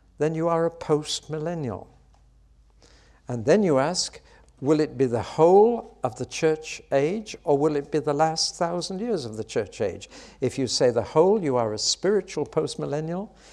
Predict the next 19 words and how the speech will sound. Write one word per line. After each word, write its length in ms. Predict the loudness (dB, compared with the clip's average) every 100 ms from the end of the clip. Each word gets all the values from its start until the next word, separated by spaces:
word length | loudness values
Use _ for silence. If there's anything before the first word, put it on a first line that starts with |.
| -20 -16 -8
If 140 | -6
you 120 | -4 -2
say 280 | 2 2
it 160 | 0 -2
will 100 | -4
be 100 | -2
the 100 | 0
last 340 | 0 0 -4 0
part, 500 | 2 2 0 -6 -16 _ _ _ -10
you 140 | -4
are 100 | -2
a 60 | -4
political 680 | -6 -6 -6 -8 -10 -16 -18 _ _ _ _
post-millennial. 800 | -4 -4 -4 -10 -10 -10 -14 -20 _ _ _ _ _ _ _
And 160 | -14 -6
probably 300 | -2 -2 -2
the 100 | -6
majority 600 | -6 -2 0 -2 -6 -12
here 400 | -10 -8 -8